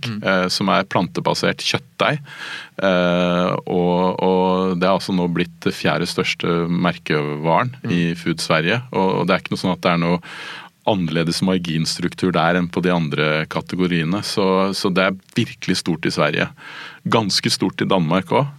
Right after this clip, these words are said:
Speaker 2: eh, og så henger Norge litt etter, men nå er det jo store veksttall, i hvert fall i prosent.
Speaker 1: Mhm.
Speaker 2: Eh, så plantebasert har kommet for å bli. Eh, vi ser at det ofte byttes ut ett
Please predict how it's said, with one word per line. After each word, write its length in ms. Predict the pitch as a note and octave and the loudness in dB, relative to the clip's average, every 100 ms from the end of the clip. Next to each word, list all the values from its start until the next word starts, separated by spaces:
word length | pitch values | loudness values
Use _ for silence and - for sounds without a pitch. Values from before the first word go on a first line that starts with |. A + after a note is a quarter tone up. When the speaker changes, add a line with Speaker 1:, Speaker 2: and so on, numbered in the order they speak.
| - | -4
Speaker 2:
eh, 320 | G2+ G2 G2 G2+ | 0 2 2 0
og 80 | G2 | -2
så 220 | - G#2 | 0 0
henger 240 | G2 F#2+ F#2 | 2 2 2
Norge 240 | F2+ E2 | 0 0
litt 160 | F2+ F#2 | 0 0
etter, 320 | F#2+ - A2 | -2 0 0
men 160 | G2+ F#2+ | 2 0
nå 80 | G#2 | 2
er 160 | F#2 D#2 | 2 2
det 80 | F2 | 2
jo 140 | F2+ F#2 | 0 -2
store 640 | - - _ - F#2 D#2+ F2 | -6 -10 _ -2 0 2 0
veksttall, 360 | E2 - G2+ | 0 -2 0
i 60 | G2+ | 0
hvert 80 | F2+ | 0
fall 140 | G#2 G2 | -2 -2
i 60 | |
prosent. 640 | - G#2 A2 A#2 B2+ - C3+ | 0 0 2 0 0 -4 -6
Speaker 1:
Mhm. 140 | A2 B2+ - - - | -4 -6 -8 -12 -4
Speaker 2:
Eh, 200 | G2 G2 G2 | -2 0 0
så 100 | - A#2 | 0 2
plantebasert 800 | B2 G2 - E2 E2+ A2+ B2 - | 2 0 0 0 2 2 0 2
har 300 | G#2 G2+ G2+ G2+ | 4 4 2 0
kommet 320 | - F2 D2+ | 0 0 -4
for 140 | - F#2 | -2 0
å 60 | F#2+ | 2
bli. 220 | F2 G2+ | 2 2
Eh, 640 | A2 - - G#2 F#2+ F#2 F#2 F#2+ F#2+ F#2 | -2 -10 -2 0 2 0 0 0 0 0
vi 120 | F#2 G2+ | 0 -2
ser 220 | - F2 | 0 0
at 100 | F2 | 0
det 120 | - G#2 | 0 -4
ofte 340 | - - F#2 F#2+ F#2 | -4 -2 0 2 2
byttes 300 | F#2 - G2 | 0 0 -4
ut 100 | F#2+ | -4
ett 160 | - - | -8 -8